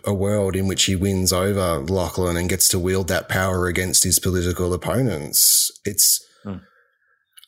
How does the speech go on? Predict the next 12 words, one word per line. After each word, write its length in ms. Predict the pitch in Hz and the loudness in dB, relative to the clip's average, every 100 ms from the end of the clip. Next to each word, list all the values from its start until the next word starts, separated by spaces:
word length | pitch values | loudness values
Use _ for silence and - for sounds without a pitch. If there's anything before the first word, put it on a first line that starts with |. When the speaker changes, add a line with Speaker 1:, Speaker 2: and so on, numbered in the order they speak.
| _ _ | _ _
Speaker 1:
I 100 | 143 | -4
think 180 | 147 196 | -2 0
it's 140 | 135 | 0
complete 460 | - 123 - 139 120 | 0 -2 0 -2 0
miscalculation 880 | 127 - 127 110 107 107 127 110 101 | 0 0 0 -2 0 0 0 0 -2
if 120 | 85 | -2
that's 260 | 120 127 135 | -2 -2 -2
where 300 | 131 113 98 | 0 -2 -2
his 200 | 98 92 | -2 0
head 180 | 90 85 | 0 0
is 140 | 82 | 0
at. 520 | 78 - - - - | 0 -2 -2 -2 -2